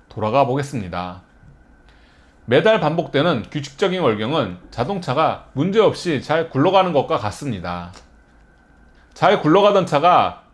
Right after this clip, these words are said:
멈추는 것에는 각자 그 이유가 있을 터인데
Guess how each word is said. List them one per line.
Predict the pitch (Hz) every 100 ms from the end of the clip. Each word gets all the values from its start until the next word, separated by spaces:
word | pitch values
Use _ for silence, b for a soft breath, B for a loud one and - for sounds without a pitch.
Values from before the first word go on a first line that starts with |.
| -
멈추는 | 120 135 185 185
것에는 | 123 110 101 107 147 101 87 b b -
각자 | 95 - - 151 -
그 | - 131
이유가 | 123 123 143
있을 | 117 156
터인데 | 139 151 107 107 143 90